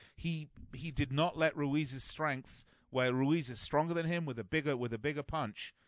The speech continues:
uh, he didn't let him come inside because, uh, Ruiz didn't have the reach. Joshua did. He kept him, he kept him out of range and, and won what was a very fair fight, you have to say, uh, in all, uh, on all levels.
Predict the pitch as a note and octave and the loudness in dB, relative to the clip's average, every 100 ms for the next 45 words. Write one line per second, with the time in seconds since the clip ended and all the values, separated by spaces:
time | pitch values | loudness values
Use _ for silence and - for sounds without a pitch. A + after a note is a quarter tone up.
0 | _ - A#2 C3+ C#3+ D#3 D3+ D3+ - D3 | _ -8 -4 -2 0 2 2 0 -2 -2
1 | D3 - D#3+ E3 - - A2+ G2 A2+ A2 | -2 -2 -2 -2 -4 -4 -4 -2 -2 0
2 | A#2+ C3+ C3 A2 G2 B2+ D3+ - A#2 A#2 | 0 -2 -6 -8 -4 -4 -6 -6 -4 -6
3 | - G#2+ F#2+ B2+ - - - _ - A2+ | -4 -4 -4 -6 -8 -12 -12 _ -4 0
4 | A2+ - A#2 G2 A2 C3+ F#2 C3+ A#2+ C#3+ | 0 0 -4 -4 -6 -6 -8 -6 -6 -6
5 | B2 - _ - A#2 - C#3 - C#3 C3 | -8 -10 _ -14 -12 -2 -2 -2 -6 -4
6 | A2 B2 D3 A2+ F#2+ F#2+ E3 E3 - _ | -2 -2 -4 -4 -4 -4 -8 -12 -14 _
7 | - D3+ C#3+ D#3+ D3+ D3+ F3 F3+ B2+ B2+ | -6 -6 -4 -4 0 2 2 0 -8 -8
8 | D#3+ E3+ D3+ F3 C#3 C#3 F#3 - F#3 F3+ | -6 -4 -4 -2 2 2 2 -2 -6 -2
9 | E3+ G3+ - F#2+ G#2+ - A#2+ B2 D#3 B2+ | -2 -2 -4 -4 -4 -6 -8 -4 -4 -6
10 | _ _ _ A#2+ A#2+ A2+ A#2 C3 A#2+ - | _ _ _ -4 -2 -2 -4 -4 -4 2
11 | B2 C#3 C#3+ C3+ C3 C3+ C3 C3 C#3 C#3+ | 4 4 2 0 0 0 0 0 0 2
12 | E3+ C#3+ F3+ A2+ E2+ | 4 2 2 0 -6